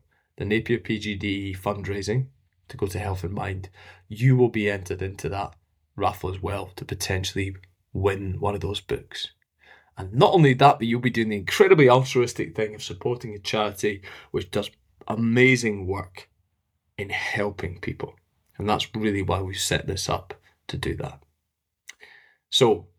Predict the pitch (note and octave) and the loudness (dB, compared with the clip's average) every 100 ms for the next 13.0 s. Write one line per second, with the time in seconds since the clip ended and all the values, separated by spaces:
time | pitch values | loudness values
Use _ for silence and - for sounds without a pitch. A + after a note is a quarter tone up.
0 | _ _ E3 E3 C#3+ C3+ C3 C3+ A#2+ A2 | _ _ 4 6 6 6 6 4 -2 -2
1 | - C#3 C#3 C#3 B2+ B2 B2 - B2 A#2 | 4 4 4 0 0 0 0 0 0 4
2 | C#3 C3+ A2 F#2+ - - C#3 C3 B2+ - | 0 0 -4 -6 -2 2 2 2 -2 -4
3 | - G#2+ A2+ A2+ - - B2+ - - _ | -6 -6 -6 -8 -6 0 0 -2 -14 _
4 | _ - G2 G#2 C#3 C3 B2 A#2 G#2+ A2 | _ -14 -6 2 2 2 0 -2 -8 -6
5 | A2 G#2+ G#2+ G#2 - D#3 D#3 C3+ B2 A#2 | -6 -8 -12 -14 -6 -2 -2 0 2 0
6 | A2+ A2+ G#2+ - _ - D3 - A2+ A2 | -2 -6 -8 -14 _ -10 -8 -6 -6 -6
7 | F#2+ _ _ _ B2 - - D3+ D3+ E3 | -14 _ _ _ 4 4 2 0 0 0
8 | - - _ _ _ - B2+ A2 - - | -6 -14 _ _ _ -2 0 0 -4 -10
9 | - D3+ D#3+ D3 A#2 A#2 - A#2 - _ | 0 2 4 2 -2 -4 -6 -6 -8 _
10 | - A2 G#2 - A2 G#2+ G2+ - - F#2+ | -16 -12 -12 -8 -10 -8 -12 -12 -12 -14
11 | - A2 G#2+ - A2 G#2+ C#2+ F#2+ G2 F#2 | -2 0 0 -2 -6 -8 -6 -6 -6 -8
12 | F#2+ F#2 F2+ E2 D#2 D#2+ - - - - | -8 -6 -6 -6 -6 -6 -8 -10 -8 -8